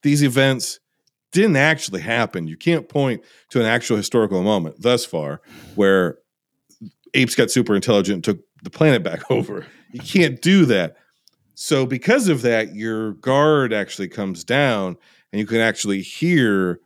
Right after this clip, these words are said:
the moral of the message, I think, a little bit more clearly. So that's what I think good science fiction does.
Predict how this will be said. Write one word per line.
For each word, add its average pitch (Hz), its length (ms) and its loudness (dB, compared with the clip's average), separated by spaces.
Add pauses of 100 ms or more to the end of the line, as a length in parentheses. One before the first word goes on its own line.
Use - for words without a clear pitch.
(140)
the 104 160 -2
moral 110 380 4
of 95 100 -2
the 95 80 -2
message, 95 380 -2
I 85 60 -4
think, 90 200 -10
a 87 40 -18
little 80 160 -12
bit 80 160 -16
more 76 220 -18
clearly. 73 420 -12
So - 160 -4
that's 131 140 0
what 131 60 4
I - 40 4
think 104 180 -4
good 92 160 -6
science 90 220 -6
fiction 82 320 -12
does. 80 300 -8